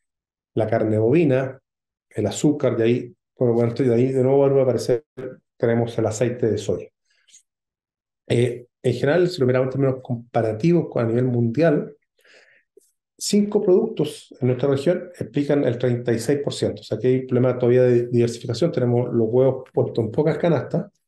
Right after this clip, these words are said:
¿no? Y a nivel mundial, si lo comparamos, esto es solamente un quince por ciento. Y si lo ampliamos a una canasta de diez productos, ya tenemos explicado más de la mitad de nuestro comercio.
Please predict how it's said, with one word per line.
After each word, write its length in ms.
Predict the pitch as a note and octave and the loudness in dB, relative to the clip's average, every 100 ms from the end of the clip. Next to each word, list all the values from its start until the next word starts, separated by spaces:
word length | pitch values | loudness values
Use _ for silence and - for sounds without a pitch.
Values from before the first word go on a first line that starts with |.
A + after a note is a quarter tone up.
| _ | _
¿no? 160 | C#3+ C#3+ | -6 -2
Y 40 | C3 | 0
a 20 | |
nivel 220 | A#2 B2 | 2 2
mundial, 420 | C3 A#2+ C3 C#3 C#3 | 2 2 2 2 -2
si 100 | - | -4
lo 60 | A#2+ | -2
comparamos, 500 | A2+ G#2 A#2 C3 B2+ | 0 0 0 0 -2
esto 200 | C3 - | -4 -4
es 60 | - | 0
solamente 420 | B2+ B2+ A#2+ A#2+ | 2 0 0 -2
un 100 | G#2+ | 0
quince 240 | B2+ A2+ | 0 0
por 100 | B2+ | -2
ciento. 360 | C3 E3+ - - _ _ _ - - - - _ - - | -2 -2 -2 -12 _ _ _ -14 -12 -14 -20 _ -20 -8
Y 80 | - | -6
si 160 | A2+ B2 | -2 2
lo 140 | A#2 | 2
ampliamos 520 | A2+ A2 C#3+ C#3+ C3 | 2 2 2 2 0
a 120 | B2+ A#2+ | 0 2
una 200 | B2 B2 | 0 0
canasta 300 | B2+ C3 A#2+ | -2 0 2
de 60 | |
diez 160 | A#2+ C#3+ | 2 2
productos, 460 | D3+ D#3 - E3+ - - _ | 2 0 0 -2 -2 -10 _
ya 140 | - C3 | -4 0
tenemos 280 | B2 B2 A#2+ | 2 0 -2
explicado 280 | A#2+ B2+ | -2 0
más 160 | A#2 B2+ | 2 2
de 60 | A#2 | 0
la 80 | |
mitad 180 | A2+ G#2+ | 0 0
de 60 | A#2 | 0
nuestro 180 | A2+ - | -2 -6
comercio. 400 | G2+ - - | -6 -8 -16